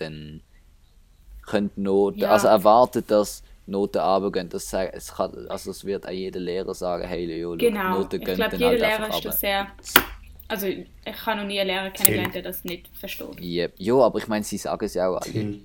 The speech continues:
Speaker 1: Also sie sagen, jo, also es ist halt
Speaker 3: Till.
Speaker 1: einfach so, die Noten gehen ein bisschen runter im zweiten Jahr und das sieht man auch bei jeder Klasse, die ein Theater macht. Also das haben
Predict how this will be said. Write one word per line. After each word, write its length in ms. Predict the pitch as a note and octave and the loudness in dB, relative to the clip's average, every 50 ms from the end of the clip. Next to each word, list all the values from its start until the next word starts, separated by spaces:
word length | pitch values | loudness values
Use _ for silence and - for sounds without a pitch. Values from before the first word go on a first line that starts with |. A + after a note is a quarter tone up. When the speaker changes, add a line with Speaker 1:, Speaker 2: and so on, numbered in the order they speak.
| - _ - - | -20 _ -20 -14
Speaker 1:
Also 300 | - - F2+ F2 F2+ E2+ - - - - | -10 -10 -8 -6 -8 -10 -10 -16 -20 -20
sie 160 | - - F2+ | -14 -14 -8
sagen, 280 | E2+ F2+ F2 F2 F2+ F2+ | -4 -2 -2 -2 0 0
jo, 340 | F2+ F#2+ G2 G2+ G#2+ G#2 F#2+ | 2 4 6 6 6 6 4
also 240 | F#2+ F#2 - - | 2 0 -2 -4
es 100 | F2+ - | -8 -6
ist 260 | F#2+ F#2 - - - F2 | -6 -6 -8 -8 -10 -4
halt 180 | E2+ - A2+ | -2 -2 0
Speaker 3:
Till. 40 | F#2 | -2
Speaker 1:
einfach 200 | E2 - - - | -2 -6 -10 -16
so, 240 | - - E2+ F2+ F2+ | -12 -6 -4 -4 -4
die 120 | E2+ - F2 | -4 -6 -8
Noten 300 | F2 F2 - - F2+ - | -10 -10 -8 -10 -10 -8
gehen 200 | F2 F2 F2 - - | -8 -8 -8 -10 -10
ein 100 | F#2 E2+ | -6 -4
bisschen 320 | F#2+ F2+ - - F2 E2 D#2+ | -4 -6 -6 -4 -4 0 4
runter 280 | A#2+ D3+ D#3+ E3+ A2+ | 4 2 2 0 -6
im 140 | D#3 D3 - | -6 -10 -10
zweiten 380 | - - D2 F#2 B2 - - A2+ | -4 -4 -2 -2 -2 -2 -2 0
Jahr 160 | F#2+ F2+ F2+ | 0 0 0
und 120 | F2 E2+ | -2 -4
das 200 | F#2+ F#2+ - - - | -6 -8 -8 -10 -12
sieht 260 | - F#2+ F2+ - - E2+ | -8 -8 -8 -8 -10 -14
man 80 | E2+ | -10
auch 140 | - E2+ D#2+ | -10 -10 -6
bei 120 | - G#2+ | -4 -4
jeder 340 | G2+ F#2+ F#2 - F#2+ F#2 F#2 | -4 -4 -4 -4 -4 -6 -6
Klasse, 380 | - - - F2 - - - E2 | -6 -6 -8 -8 -8 -8 -12 -14
die 60 | D#2+ | -14
ein 60 | D2+ - | -14 -16
Theater 400 | - - - - E2 - - - - | -14 -12 -10 -10 -10 -10 -12 -16 -16
macht. 340 | G1+ G1+ - - - - - - - - - - - - - - - _ _ _ - - - | -16 -16 -18 -20 -20 -20 -20 -20 -20 -20 -20 -20 -20 -20 -20 -20 -20 _ _ _ -20 -16 -4
Also 200 | - G#2 G2 G#2 | -2 0 2 2
das 80 | G#2 A#2 | 6 6
haben 180 | A2+ G#2 - | 4 4 4